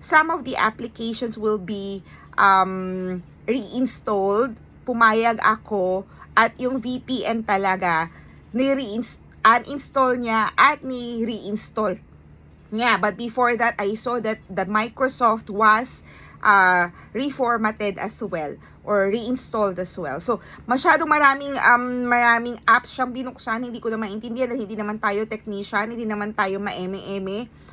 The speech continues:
maalam sa, sa computer, no? Pero, syempre,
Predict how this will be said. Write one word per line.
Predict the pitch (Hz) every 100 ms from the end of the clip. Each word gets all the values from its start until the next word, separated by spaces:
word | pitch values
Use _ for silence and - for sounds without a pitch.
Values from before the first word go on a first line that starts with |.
| -
maalam | 185 214 220 220
sa, | 220 220 196 190 - - -
sa | - 220 202
computer, | 208 233 220 226 208 - 240 233
no? | 208 214
Pero, | 233 233 247 220 - - - - - - - 254
syempre, | 311 254 254 311 302 277 -